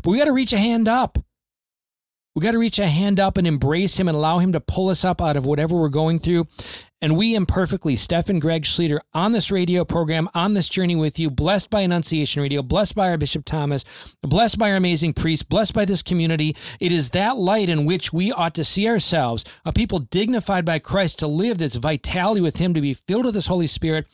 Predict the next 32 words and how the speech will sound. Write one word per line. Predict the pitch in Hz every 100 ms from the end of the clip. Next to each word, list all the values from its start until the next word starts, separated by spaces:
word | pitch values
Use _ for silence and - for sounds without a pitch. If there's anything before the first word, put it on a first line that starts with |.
| - - -
not | 160 240
to | 262
end | 226 214
with | 190
us, | 190 -
but | 170
to | 165 -
overflow, | 202 233 226 185 - 185 233 254 117 113 _ _ _ _ -
to | 180
create | - 220
these | 185 -
contexts | - 202 226 - 185 -
for | 165 185
that | 180 180 -
to | 151
happen, | 165 180 139 113 - -
so | - 214
that | 170
a |
week | 147 202 -
from | 214
now, | 196 202 202 214
a | 131
month | 131 190 -
from | 190
now, | 180 160
a |
year | 156
from | 180 190
now, | 170
we | 165
can | 170